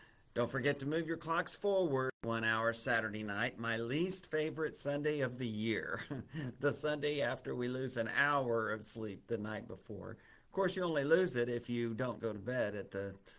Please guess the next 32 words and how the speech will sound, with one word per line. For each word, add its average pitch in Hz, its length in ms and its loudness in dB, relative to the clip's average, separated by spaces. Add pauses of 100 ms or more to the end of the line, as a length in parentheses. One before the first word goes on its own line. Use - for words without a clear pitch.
(380)
or 50 260 -6
if 104 120 -6
you 104 100 -6
do 117 180 -2
go 107 180 -4
to 98 60 -6
bed 107 220 0
at 95 80 -8
the 95 80 -8
regular 104 400 -2
time. 95 380 -6
So 101 420 0 (380)
I'll 139 120 2
let 117 220 2
you 139 80 0
figure 117 340 2
all 113 140 4
of 104 80 -2
that 113 240 6
out, 98 360 -2
and 104 340 -6
however 117 360 -2
you 113 140 -4
want 113 140 -4
to 104 60 -6
work 104 240 -6
that 104 180 -2
will 95 80 -6
be 98 100 -12
great 101 280 -6
with 98 120 -8
me. 95 400 -6